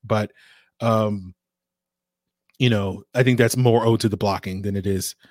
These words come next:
you know, anything wrong with him. Uh, the only knock on Bijan I've had is, like, he hasn't been as good in p-, the passing game as I thought, like, whether that's as a blocker, as a receiver, or as a route runner.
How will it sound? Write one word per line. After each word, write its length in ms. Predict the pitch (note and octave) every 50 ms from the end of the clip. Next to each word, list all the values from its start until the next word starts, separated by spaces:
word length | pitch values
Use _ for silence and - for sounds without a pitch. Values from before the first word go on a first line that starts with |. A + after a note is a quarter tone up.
| _ _ _ _ _ _ _
you 100 | - C3
know, 180 | G#2+ F2+ E2 - -
anything 420 | B2+ A#2 A2 F#2+ G#2 G2 G2 G2
wrong 200 | F#2+ G#2+ G2+ F#2+
with 120 | F2+ E2+ -
him. 340 | - B2 A#2 A2 G#2 G2+ - _ _ _ _ _ _ _ _ _ -
Uh, 340 | - A2 G#2 G#2 G#2 G#2 A2 - _ -
the 100 | C#3 C#3
only 260 | F3+ G#3 G3 E3 D3
knock 340 | C3 B2 B2+ C3+ C#3 C#3 -
on 140 | B2 A#2
Bijan 380 | G#2+ A2 C3 B2+ A#2 B2 A2+ A2
I've 200 | A2+ A2+ A2+ G2
had 200 | A2+ A2+ G#2+ G#2+
is, 180 | A2 A2 G#2 A#2
like, 200 | - A#2+ A2+ -
he 160 | - D3+ C#3+
hasn't 360 | D#3+ E3+ D#3 D3+ C3+ A#2+ -
been 160 | C3 C3 B2+
as 220 | B2+ A#2+ A#2 A2 G#2
good 260 | F#2+ A2+ A#2 A2+ G#2+
in 180 | A2 G#2 F#2+ - _ _ _ _ _ _ -
p-, 80 | - - _ _ _ _ _ _ _ -
the 100 | B2+ G#2+
passing 360 | - - A#2 A2+ - - C3+
game 180 | C#3 D3 D3 C3
as 200 | A#2 G#2 G2+ - -
I 100 | A#2+ A2
thought, 320 | - - G2+ G#2 A#2+ -
like, 220 | B2+ A2 G#2 F#2 _ _ _ _ _ _
whether 160 | - A2+ A#2 A2+
that's 180 | A2 A2 -
as 120 | A2 F#2 G2+
a 40 |
blocker, 440 | F#2+ - C3+ C#3 B2+ A#2+ - B2+ A#2
as 100 | G#2+ G2+
a 60 | G#2
receiver, 480 | F#2+ G2+ - - D#3 D3 C3 B2 A2+ G#2+
or 40 | G2+
as 100 | G2 G2
a 60 | F#2
route 220 | G#2 B2 C3 A#2+
runner. 320 | A#2+ A#2+ A2+ A2 A2 G#2